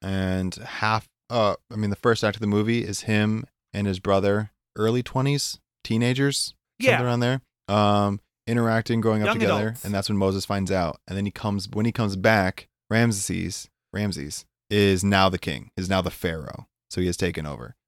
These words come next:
Speaker 1: And that's, um, there's a love interest in there. I mean, that's pretty much it.
Speaker 2: Not, not wholly relevant. <laughs>
Speaker 1: Not wholly relevant. I think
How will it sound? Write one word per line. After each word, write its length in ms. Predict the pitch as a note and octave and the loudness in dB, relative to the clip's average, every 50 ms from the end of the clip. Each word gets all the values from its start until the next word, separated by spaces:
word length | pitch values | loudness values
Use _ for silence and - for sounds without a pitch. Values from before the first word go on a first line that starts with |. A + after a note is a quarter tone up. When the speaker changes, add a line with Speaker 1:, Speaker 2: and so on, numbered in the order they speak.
| _ _ - | _ _ -8
Speaker 1:
And 380 | F2 F2 F2 F2 F2+ F2 E2+ | -6 -4 -4 -2 -4 -4 -4
that's, 520 | E2+ E2+ F2 A2 B2+ - - - - - - | -6 -4 -4 -4 -4 -6 -10 -10 -10 -8 -8
um, 400 | G2 F#2+ G2 G2+ G2+ G2 F#2 - _ _ _ _ | -6 -4 -4 -4 -4 -6 -8 -12 _ _ _ _
there's 140 | - A#2+ B2+ | -4 0 0
a 60 | C3+ | 2
love 240 | C3 A#2 G#2+ G#2+ A2+ | 4 4 4 4 4
interest 340 | A#2 A2+ - A#2 A2 G#2+ - | 2 0 0 -2 -2 -2 -2
in 100 | G#2+ A2 | 0 0
there. 360 | G#2+ G#2+ A2 A2 A2 A2 G#2+ - _ _ _ _ - - | 2 2 2 2 2 0 -2 -6 _ _ _ _ -6 0
I 60 | A2+ | 2
mean, 100 | C3+ C3+ | 4 4
that's 140 | D3 D3+ - | 4 2 2
pretty 180 | - C#3 C3+ | 2 2 4
much 160 | B2 G#2 F#2 | 4 4 4
it. 200 | G#2 G#2 F#2+ - - _ | 2 2 0 0 -4 _
Speaker 2:
Not, 580 | - A#3 A3+ B3+ B3+ B3 A#3 G#3+ G#3 G#3+ G#3 G#3+ | -8 -2 4 6 6 6 6 4 0 -8 -10 0
not 260 | A3+ C4 C4+ C4+ B3+ | 4 6 6 8 8
wholly 380 | - A#3+ A#3+ A#3 A3+ G#3 G3 F#3 | 8 8 8 8 8 6 0 0
relevant. 600 | E3 E3+ E3 E3 D#3+ D#3 C#3+ D3 C#3+ D3 E3 F3+ - | 2 4 2 4 2 -2 -2 -2 -4 -4 -4 -2 0
<laughs> 0 | |
Speaker 1:
Not 460 | A#2 A#2 A#2 A#2+ B2 B2 C3 C3+ - | 2 2 4 6 6 6 6 4 4
wholly 340 | G2 A#2+ A#2 A#2 A#2 A2+ G#2+ | 4 4 6 6 6 6 4
relevant. 520 | G#2 G2+ F#2+ F#2 F2+ E2 D#2 D#2 D2+ - _ _ _ _ _ - | 4 4 4 2 2 -2 -4 -8 -8 -12 _ _ _ _ _ -2
I 120 | B2 B2+ | -2 -2
think 360 | B2 - D#3+ D#3 D3 - - | 0 2 2 2 2 -2 -6